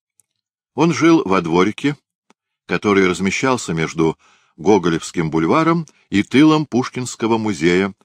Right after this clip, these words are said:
изобразительных искусств. Где-то в углу двора притулился старый двухэтажный домик. В квартиру Гладкова на второй этаж вела со двора деревянная лестница. Александр Константинович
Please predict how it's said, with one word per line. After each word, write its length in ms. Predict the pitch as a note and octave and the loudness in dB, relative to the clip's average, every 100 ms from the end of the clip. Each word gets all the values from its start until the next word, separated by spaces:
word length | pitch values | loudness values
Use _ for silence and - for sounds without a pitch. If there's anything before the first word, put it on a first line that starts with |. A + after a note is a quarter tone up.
| _ - | _ -10
изобразительных 920 | F2+ F#2 F2 F#2 D#2 D2+ D#2+ E2 D#2+ | -6 -2 -2 -2 -4 -6 -6 -6 -8
искусств. 640 | E2+ - D2+ - - - _ _ _ _ _ _ _ _ _ | -10 -10 -14 -14 -18 -20 _ _ _ _ _ _ _ _ _
Где-то 600 | G2 A2+ A2 G#2 F#2 E2+ - - | -2 0 0 2 2 0 -4 -4
в 120 | F#2 | 0
углу 320 | F#2+ F2+ F2+ | 2 2 2
двора 460 | D#2 E2 F#2+ D#3+ F3 _ _ _ _ _ | 0 0 2 0 -2 _ _ _ _ _
притулился 680 | F2+ F#2+ G#2 C#3+ E3+ - G2 | -6 0 2 4 2 0 -6
старый 480 | - - D3+ D3 | -6 -2 0 2
двухэтажный 680 | B2 G2 G2 F2 B2+ G2+ F#2+ | 0 -2 -2 -2 -4 -4 -4
домик. 400 | D2 C#2+ C2+ - _ _ _ _ _ _ _ _ _ _ | -2 -4 -6 -14 _ _ _ _ _ _ _ _ _ _
В 80 | _ | _
квартиру 460 | G2 G#2 G#2 D3 B2+ | -2 0 2 2 2
Гладкова 640 | A#2 A#2+ - F3 C#3+ E2 - | 0 0 4 4 4 2 -4
на 120 | F#2+ | -6
второй 360 | - F#2 E2+ D#2+ | -4 0 0 0
этаж 340 | - C#2+ - _ _ _ _ _ _ | -2 -6 -6 _ _ _ _ _ _
вела 280 | - F2+ C#3 | -4 0 0
со 140 | - | -2
двора 340 | F2 E2+ F2 A#2+ | -2 0 0 0
деревянная 540 | F2+ D#2+ G2 G2+ D#2 | 0 0 0 -2 -4
лестница. 640 | C#2 C#2 - C#2+ - C#2 B1+ _ _ _ _ _ _ _ _ | -4 -4 -6 -14 -10 -12 -12 _ _ _ _ _ _ _ _
Александр 540 | A#2+ A#2+ - B2 A2+ F2+ | -4 -4 -2 -2 -2 -2
Константинович 800 | F#2 - F2 E2 A#2+ C3 - | -4 -4 -4 -2 -2 -2 -4